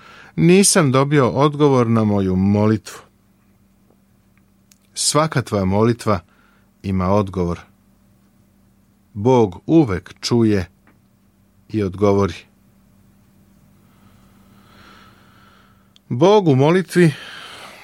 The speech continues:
čuje i njemu možeš odneti bilo šta,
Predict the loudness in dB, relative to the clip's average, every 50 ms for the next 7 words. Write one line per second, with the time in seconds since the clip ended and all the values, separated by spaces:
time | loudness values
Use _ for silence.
0 | -20 -20 -20 -20 -20 -20 -20 -20 _ -6 0 4 4 6 6 4 2 0 -2 -6
1 | _ _ _ _ _ _ _ _ _ _ -2 0 2 2 2 2 2 2 2 2
2 | 0 0 -2 0 0 0 0 0 -2 -4 -4 -6 -6 -4 -2 0 0 0 0 0
3 | -2 -2 -2 -2 -4